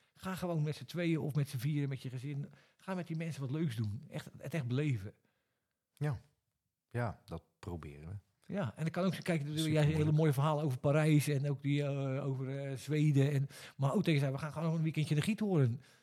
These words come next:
Speaker 1: Met een
Speaker 2: Ja.
Speaker 1: tandem, met een tandemfiets."
Speaker 2: Ja.
Speaker 1: Ja, ik vond dat, dat zijn echt de tips waar je denkt van, "Nou, oké."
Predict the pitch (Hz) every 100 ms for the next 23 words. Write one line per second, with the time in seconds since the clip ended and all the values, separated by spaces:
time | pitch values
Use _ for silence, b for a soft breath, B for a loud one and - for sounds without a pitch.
0 | b b b - 147 190 202 170 160 196
1 | 208 180 - 131 - - b b b 170
2 | - - _ 196 196 127 139 - 185 190
3 | - - 196 208 - 180 - 226 214 196
4 | 180 180 147 165 160 156 139 123